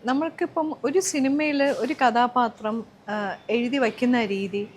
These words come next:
അത് ഡയറക്റ്റ് ചെയ്യുന്ന രീതി, അത് give and take കൊടുത്ത്,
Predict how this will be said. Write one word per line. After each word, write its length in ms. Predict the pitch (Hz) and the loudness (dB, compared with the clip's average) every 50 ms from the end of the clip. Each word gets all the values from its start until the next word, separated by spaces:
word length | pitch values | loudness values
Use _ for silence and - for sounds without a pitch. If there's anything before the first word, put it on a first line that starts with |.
| - - - - | -20 -12 -8 -4
അത് 120 | 220 220 | -4 0
ഡയറക്റ്റ് 380 | 208 202 196 202 202 208 202 - | 2 2 2 2 2 -2 -4 -2
ചെയ്യുന്ന 300 | 247 233 214 214 208 196 | -2 -2 0 -2 -2 -4
രീതി, 380 | 180 185 185 185 175 202 214 - - - - - - - | -4 -4 -4 -4 -4 -6 -8 -10 -14 -20 -20 -10 -4 0
അത് 100 | 247 254 | 0 0
give 300 | 285 240 214 240 254 254 | 0 0 -2 -2 0 0
and 180 | 277 285 277 262 - - | 2 2 0 0 -2 -2
take 320 | 254 233 240 - - 254 - - - - - - - | -2 -2 -2 -4 -6 -8 -8 -8 -12 -18 -16 -14 -4
കൊടുത്ത്, 520 | - 220 226 226 226 - - - 240 254 | 0 0 2 2 0 0 2 2 2 2